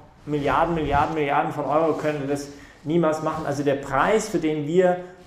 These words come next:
was wir für Gott wert sind, auch in meiner Leiblichkeit, ist unendlich viel mehr. Und zwar ist es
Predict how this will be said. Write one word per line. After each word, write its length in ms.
was 320
wir 180
für 160
Gott 400
wert 300
sind, 240
auch 300
in 100
meiner 240
Leiblichkeit, 640
ist 180
unendlich 440
viel 140
mehr. 300
Und 100
zwar 200
ist 120
es 240